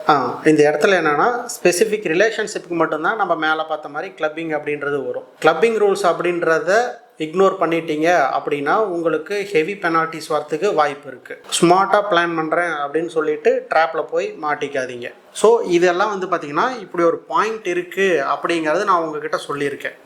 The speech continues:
இன்னும் இதுல என்ன டெப்த் இருக்கு, நீங்க உங்களுடைய நாலேஜுக்கு கொண்டு வந்திருக்கோம். ஒரு கிளப்பிங் அப்படின்ற ஒரு ப்ரொவிஷன் இருக்கு, இதனால இந்த கான்சிக்வன்சஸ்லாம் உங்களுக்கு வரலாம்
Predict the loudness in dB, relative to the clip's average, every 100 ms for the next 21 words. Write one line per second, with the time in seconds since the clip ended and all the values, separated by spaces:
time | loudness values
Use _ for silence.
0 | -20 -18 -18 0 4 6 4 2 0 0
1 | 0 -2 -2 -2 -2 0 2 2 0 -12
2 | -20 -10 0 2 2 0 -4 -8 -16 -12
3 | 2 4 6 4 2 -2 0 0 0 -4
4 | -8 -4 0 2 2 0 -6 -10 -20 _
5 | -4 -4 0 0 2 0 0 0 0 -2
6 | -2 -2 -2 -2 -2 -2 -2 -2 0 0
7 | 0 -4 0 0 2 0 -2 -4 -4 -2
8 | 0 -2 -2 -6 -6 -6 -2 0 2 0
9 | -2 -2 -2 -2 -2 -4 -6